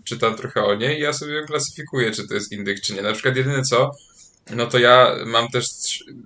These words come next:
jakby taką wewnętrzną segregację na te lepsze i gorsze indyki. I na przykład lepszym indykiem dla mnie jest Cult of the Lamp albo The Binding of Isaac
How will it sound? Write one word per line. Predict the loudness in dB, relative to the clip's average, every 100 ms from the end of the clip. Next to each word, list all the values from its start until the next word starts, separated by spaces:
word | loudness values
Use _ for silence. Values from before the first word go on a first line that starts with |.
| -20 -20 -10 -8
jakby | -6 -2
taką | -2 -2 -2
wewnętrzną | -4 -2 -4 -4 -6 -6 -4
segregację | -2 0 2 2 0 -2
na | -2
te | -2
lepsze | 0 -2 -2 -4
i |
gorsze | -2 -4 -4 -6
indyki. | -8 -14 -16 -16 -12
I | -8
na | -8
przykład | -8 -8 -6 -6
lepszym | -6 -6 -8 -8
indykiem | -8 -8 -6 -6 -8
dla | -6 -6 -6
mnie | -4 -4
jest | -4 -4 -2
Cult | -2 -2
of | -4 -2
the | -2
Lamp | -2 -2 -8 _ -20 -20 -12
albo | -4 -4 -2 -2 -2
The | 0
Binding | 2 2 0 -6
of | -2 -2
Isaac | 0 -6